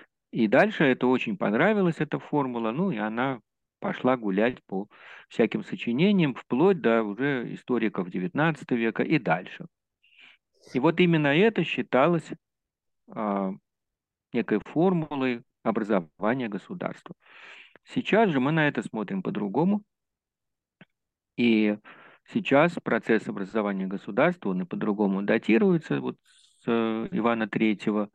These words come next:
и связывается с изменениями в идеологии, с, э, рождением новых институтов. Я бы тут на первом месте суверенитет поставил. Вот как раз появление суверенитета, а это в это, в эту эпоху случилось,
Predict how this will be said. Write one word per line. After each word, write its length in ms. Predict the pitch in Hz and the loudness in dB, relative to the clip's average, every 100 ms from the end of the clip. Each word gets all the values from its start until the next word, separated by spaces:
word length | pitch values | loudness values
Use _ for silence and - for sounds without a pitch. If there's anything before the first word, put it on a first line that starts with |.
| - - - - | -18 -20 -12 -8
и 60 | |
связывается 800 | - 127 135 113 107 107 101 - - | -2 2 4 4 2 2 0 -2 -4
с 120 | 98 - | -4 -4
изменениями 920 | 101 117 139 185 117 98 95 92 92 | -4 -2 2 2 2 0 0 -2 -4
в 640 | - 113 104 101 - 107 104 | -10 -14 -14 -16 -10 -8 -4
идеологии, 960 | 143 131 120 107 110 107 101 101 101 101 | 0 2 4 4 2 2 0 0 -2 -4
с, 160 | - - | -6 -4
э, 420 | 104 104 107 113 | -2 0 -2 -2
рождением 640 | 120 120 110 135 147 107 | 0 0 0 -2 -2 -4
новых 300 | 120 127 - | -4 -6 -6
институтов. 720 | 196 - - - 214 202 208 - - - - - | -8 -6 -10 -6 -6 -2 -4 -4 -16 -18 -18 0
Я 140 | 143 151 | 2 2
бы 100 | 107 | 0
тут 180 | 98 | -2
на 100 | 107 101 | -4 0
первом 260 | 143 117 | 0 0
месте 280 | 101 101 - | 0 -2 -4
суверенитет 840 | 139 208 190 160 131 98 - 131 - | -4 0 2 2 0 -2 0 0 0
поставил. 600 | 131 127 - 127 120 117 - _ _ | -6 -6 -2 0 0 -4 -12 _ _
Вот 240 | - 170 - | -8 -8 -4
как 220 | 113 - | -4 0
раз 200 | 113 107 - | 0 0 -4
появление 500 | 113 110 117 110 110 | -6 -4 -2 -2 -4
суверенитета, 680 | - 113 117 123 - - 123 | -8 -8 -6 -4 0 2 2
а 40 | |
это 180 | 117 117 | 2 2
в 60 | 113 | 2
это, 240 | 101 98 | 2 0
в 160 | - 120 | -2 0
эту 240 | 135 95 | 0 -2
эпоху 360 | 92 - - - | -4 -8 -12 -10
случилось, 580 | - 107 - - - | -4 -4 -4 -8 -8